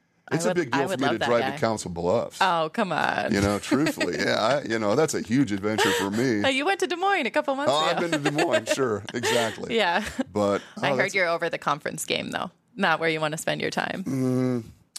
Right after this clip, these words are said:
Speaker 1: I enjoy the Make You Safe conference.
Speaker 2: Yeah, Make You Safe is unbelievable.
Speaker 1: They did a great conference.
Speaker 2: Yeah.
Speaker 1: It's,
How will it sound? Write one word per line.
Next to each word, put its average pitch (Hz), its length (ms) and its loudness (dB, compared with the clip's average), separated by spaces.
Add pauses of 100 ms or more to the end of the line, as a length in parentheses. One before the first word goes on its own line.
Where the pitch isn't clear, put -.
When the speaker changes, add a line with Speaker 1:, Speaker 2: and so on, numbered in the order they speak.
(520)
Speaker 1:
I 151 100 2
enjoy 131 280 0
the 113 80 0
Make 101 220 -2
You 80 60 -6
Safe - 220 -4
conference. - 440 -10
Speaker 2:
Yeah, 160 360 4
Make 151 240 -4
You 185 60 -6
Safe 170 240 -6
is 160 180 -8 (360)
unbelievable. 151 500 -6
Speaker 1:
They 113 100 4
did 113 140 0
a 101 60 -2
great 110 420 0
conference. 104 680 -2
Speaker 2:
Yeah. 165 280 -6
Speaker 1:
It's, - 260 -4